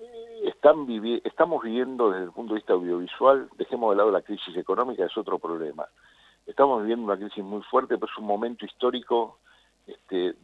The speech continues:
eh, importantísimo el que se está viviendo. Eh, Internet, el streaming ha generado un lío bárbaro, este, eh, en el mundo, en lo que tiene que ver con lo-, con los medios audiovisuales. Este,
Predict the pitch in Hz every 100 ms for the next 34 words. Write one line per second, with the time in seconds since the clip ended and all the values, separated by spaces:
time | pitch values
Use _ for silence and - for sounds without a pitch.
0 | _ _ - 101 95 90 - - 104 107
1 | 104 107 107 - - 101 90 80 - 90
2 | 85 85 80 76 71 - - _ _ _
3 | _ - 80 82 73 - - _ _ 120
4 | 101 110 110 123 90 - 95 92 - 135
5 | 143 143 120 - - 101 98 101 110 107
6 | - 107 101 113 117 107 113 95 85 85
7 | 98 - _ _ - - - 82 _ 90
8 | 85 - 85 82 90 92 98 113 143 117
9 | 107 113 - - 87 85 85 98 92 87
10 | 95 - 92 85 82 - 90 87 85 92
11 | 85 - 80 78 - 80 73 - _ _
12 | - _ - - 90 92